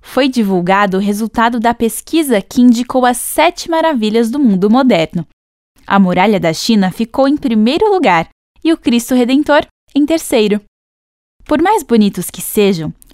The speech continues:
os lugares, as obras de arte e os monumentos do mundo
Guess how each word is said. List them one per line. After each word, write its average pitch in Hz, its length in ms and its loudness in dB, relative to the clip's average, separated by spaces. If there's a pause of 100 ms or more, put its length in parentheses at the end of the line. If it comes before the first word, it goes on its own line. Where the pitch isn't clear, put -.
os 208 120 -4
lugares, 190 680 0
as 190 140 -4
obras 233 360 -2
de 175 80 0
arte 196 460 -2
e - 20 0
os 190 140 -4
monumentos 214 600 0
do 185 100 0
mundo 202 420 2